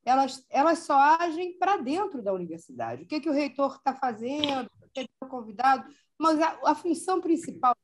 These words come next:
dela é levar o que é feito naquela universidade para a sociedade. As assessorias de comunicação têm que ter jornalistas científicos especializados com qualidade,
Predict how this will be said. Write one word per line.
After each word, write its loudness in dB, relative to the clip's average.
dela 0
é -2
levar 0
o -6
que -10
é -6
feito -12
naquela -8
universidade -4
para 2
a 0
sociedade. 0
As -2
assessorias -2
de -8
comunicação -4
têm 0
que -4
ter -2
jornalistas -2
científicos -4
especializados -4
com -14
qualidade, -4